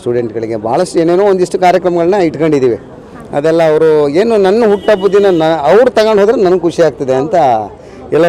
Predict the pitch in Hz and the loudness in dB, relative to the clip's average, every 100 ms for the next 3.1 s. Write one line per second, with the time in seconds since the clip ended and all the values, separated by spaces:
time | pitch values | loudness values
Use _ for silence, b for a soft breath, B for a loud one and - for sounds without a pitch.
0 | 160 143 143 143 131 117 107 113 117 113 | 2 0 -2 0 2 2 0 -2 -2 0
1 | 101 101 113 127 196 165 - - - - | 0 -2 0 0 2 0 -2 -16 -20 -20
2 | - - 180 214 247 254 247 240 175 165 | -20 -6 -2 0 2 2 2 2 2 2